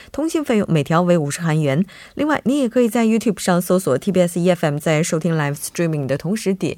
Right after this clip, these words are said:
击对话窗参与互动。那刚才呢，我们提到了说这个美联储它在加息之后啊，反而是一直美元往下走。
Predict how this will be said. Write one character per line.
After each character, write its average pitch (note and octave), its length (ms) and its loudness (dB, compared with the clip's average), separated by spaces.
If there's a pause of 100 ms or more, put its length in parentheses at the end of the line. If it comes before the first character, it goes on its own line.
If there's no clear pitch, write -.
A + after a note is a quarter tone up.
击 F#3 180 -4
对 F#3 220 2
话 F3+ 240 -2
窗 F#3 260 0
参 F#3+ 240 -2
与 F3 60 0
互 D#3+ 240 -4
动。 C3 160 0 (400)
那 E3+ 100 0
刚 G#3 140 2
才 G#3+ 140 0
呢， F#3 100 2
我 D3 60 0
们 C#3 120 -2
提 - 160 -4
到 D3 200 2
了 - 140 -4
说 D#3 300 0
这 C#3 340 -4
个 A#1+ 340 -2 (520)
美 D#3+ 200 2
联 D3+ 240 0
储 C#3+ 240 -6
它 F#3+ 240 0
在 E3 300 0
加 F3+ 300 -2
息 G#3 320 -4
之 A3 240 -2
后 A3+ 160 2
啊， C3+ 200 2
反 C#3 260 -2
而 C#3+ 280 -4
是 - 400 -4
一 F#3 160 0
直 D3 340 -4
美 D3+ 220 2
元 B2+ 440 0
往 C3 200 -2
下 G3+ 300 0
走。 - 340 -4